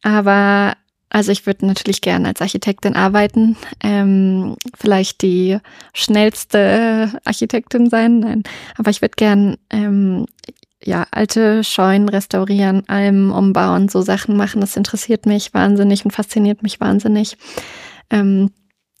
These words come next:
im Bestand bauen und ja, also ich sehe mich auf jeden Fall als Architektin später. Klar, in den letzten, ähm, zwei Jahren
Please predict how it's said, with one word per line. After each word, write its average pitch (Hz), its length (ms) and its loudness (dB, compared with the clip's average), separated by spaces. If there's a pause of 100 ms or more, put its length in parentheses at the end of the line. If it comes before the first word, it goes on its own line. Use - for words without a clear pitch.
(100)
im 220 140 2
Bestand 196 500 0
bauen 196 580 2
und - 500 -6 (420)
ja, 214 320 0 (260)
also 214 280 0 (160)
ich - 200 -8 (180)
sehe 202 260 2
mich 196 160 0
auf - 140 -6
jeden 180 180 0
Fall 190 320 -2
als 208 180 -6
Architektin 220 560 -2
später. 240 600 0 (420)
Klar, 202 340 2
in 202 80 0
den 208 120 2
letzten, 208 680 0 (160)
ähm, 196 440 0
zwei 196 260 -2
Jahren 202 420 2